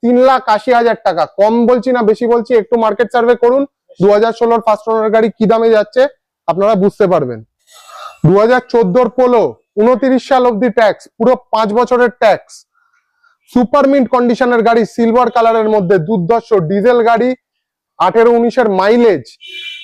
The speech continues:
মেকানিক্যাল কন্ডিশন বলুন, বডির কন্ডিশন বলুন, দেখতে হবে না, একদম এক নম্বর। দাম আজকের জন্য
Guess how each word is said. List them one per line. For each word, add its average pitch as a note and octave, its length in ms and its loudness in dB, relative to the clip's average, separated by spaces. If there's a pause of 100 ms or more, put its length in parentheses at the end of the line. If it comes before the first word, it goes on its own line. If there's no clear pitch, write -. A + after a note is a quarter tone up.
(140)
মেকানিক্যাল B3+ 760 2 (120)
কন্ডিশন A#3+ 520 0
বলুন, A#3+ 280 2
বডির G#3+ 240 0
কন্ডিশন A#3 460 -2
বলুন, A3 280 2
দেখতে A3 340 -2
হবে G#3 200 0
না, G3 120 -4
একদম G3 320 -2
এক G#3+ 220 0
নম্বর। F3 340 -2 (540)
দাম G3+ 360 2
আজকের A#3 320 0
জন্য B3 180 2